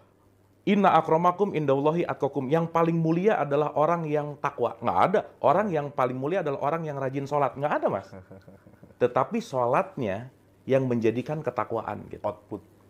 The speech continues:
Speaker 1: Outputnya.
Speaker 2: Output dari sholat.
Speaker 1: Dan kita jangan ngerasa udah sholat karena gini. Bukan. Ini baru mengingatnya dalam bentuk latihan.
Speaker 2: Iya,
Speaker 1: Tetapi
Speaker 2: iya.
Speaker 1: sholat sejati setelah assalamualaikum dan assalamualaikum,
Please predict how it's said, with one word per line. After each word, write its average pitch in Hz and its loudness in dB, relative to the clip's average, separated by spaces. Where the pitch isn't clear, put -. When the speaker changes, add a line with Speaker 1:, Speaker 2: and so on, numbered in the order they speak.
Speaker 1:
Outputnya. 151 2
Speaker 2:
Output - -20
dari 90 -20
sholat. - -20
Speaker 1:
Dan 131 6
kita 147 0
jangan 147 2
ngerasa 123 0
udah 117 4
sholat 135 0
karena 135 -2
gini. 185 -4
Bukan. 240 -2
Ini 139 -2
baru 143 2
mengingatnya 151 -4
dalam 123 6
bentuk 117 4
latihan. 120 -2
Speaker 2:
Iya, 104 -16
Speaker 1:
Tetapi 123 4
Speaker 2:
iya. - -4
Speaker 1:
sholat 127 2
sejati 151 2
setelah 135 2
assalamualaikum 120 -2
dan 165 0
assalamualaikum, 139 2